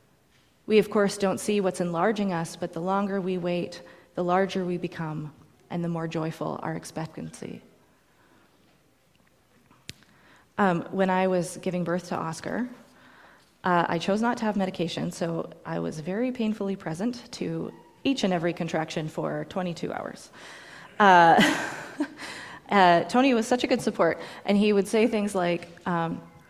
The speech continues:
"The pain means you're making progress." Uh, and that was really helpful for, like, eighteen hours. <laughs>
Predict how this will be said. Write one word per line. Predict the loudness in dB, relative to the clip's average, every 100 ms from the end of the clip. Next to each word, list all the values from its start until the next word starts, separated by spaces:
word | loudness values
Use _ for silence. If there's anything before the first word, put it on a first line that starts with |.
| _ _ _ _ _ _ _ -6
"The | -4
pain | -2 0 2 2
means | 2 0 -2
you're | -2
making | -2 -4 -8
progress." | -6 -4 -4 -4 -8 -10 -18 -20 _ _ -20 -20 -20 -20 -20 _
Uh, | 4 6 4
and | 2 2
that |
was | 2 2
really | 2 2
helpful | 2 2 0 0 -6 -20 -20 _
for, | -2 4 4
like, | 4 2 -4 -6 2
eighteen | 2 2 -2 -2
hours. | -2 -2 -4 -10
<laughs> | -16